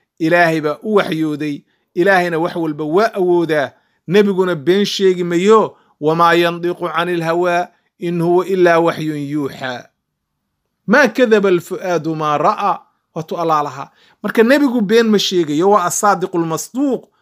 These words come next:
sidii uu oran jiray Cabdullaahi ibn Mascuudba, "Xaddathanaa as-saadiqul masduuq." Saasay saxaabadu ahaayeen. Nebigu waxa uu u sheego, khalaas, bartaasay ku rumayn jireen.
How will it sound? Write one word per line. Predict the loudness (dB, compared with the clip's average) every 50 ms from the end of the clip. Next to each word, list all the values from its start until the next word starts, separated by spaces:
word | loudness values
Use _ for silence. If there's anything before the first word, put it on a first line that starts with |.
| _ _ _
sidii | -10 -6 -2 2 2
uu | 2 2 2
oran | 0 0 0 0
jiray | 0 2 2 4 4
Cabdullaahi | 2 2 2 2 2 4 2 2
ibn | -2 -4
Mascuudba, | -6 -6 -8 -4 2 2 2 2 2 -2 -4 -4 -4 _ _ _ _ _ -4
"Xaddathanaa | -4 -4 -4 -2 -2 -2 -2 0 0 0 0 0 -2 -2 -4
as-saadiqul | -12 -14 -6 -2 -2 -2 -2 -4 -10 -8 -8 -8 -8
masduuq." | -8 -10 -12 -10 _ -8 -8 -8 -10 _ _ _ _ _
Saasay | -2 0 0 0 2 0 0 0
saxaabadu | 0 -6 0 0 2 2 2 0 -2 -4
ahaayeen. | -2 -2 -2 -2 -2 -4 -6 -8 -12 _ _ _ _ _ _ _ -2
Nebigu | 2 2 2 4 2 -2 0 2 2 2
waxa | 2 2 0 -2
uu | -2 -2 -4 -6
u | -6
sheego, | -6 -6 -2 -2 0 0 2 2 2 2 2 0 _ _ _ _ _ _ _ _
khalaas, | -18 -4 0 2 4 4 2 2 0 -4
bartaasay | -6 -6 -4 -4 -4 -4 -4 -6 -10
ku | -10 -10
rumayn | -10 -8 -10 -10 -10 -12 -12
jireen. | -12 -12 -12 -12 -12 -14